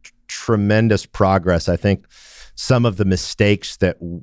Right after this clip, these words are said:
we have witnessed, uh, over the years in some pretty decent sized organizations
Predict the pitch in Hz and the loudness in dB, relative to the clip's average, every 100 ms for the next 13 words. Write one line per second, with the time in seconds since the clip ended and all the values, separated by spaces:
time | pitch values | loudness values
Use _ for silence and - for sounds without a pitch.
0 | - 92 107 101 92 80 82 113 - 87 | -8 -2 2 4 2 0 2 0 2 -2
1 | 85 85 - - 87 85 85 95 85 82 | 0 -4 -10 -12 -6 -6 -2 -2 -2 -2
2 | 85 90 87 98 95 90 113 110 277 - | -2 -2 -2 -2 -4 -4 -6 -4 -4 -4
3 | 87 - - 87 76 82 76 76 76 101 | -6 -8 -6 -4 -4 -6 -6 -6 -4 -2
4 | 120 - 78 76 78 - | -2 -4 -4 -4 -6 -8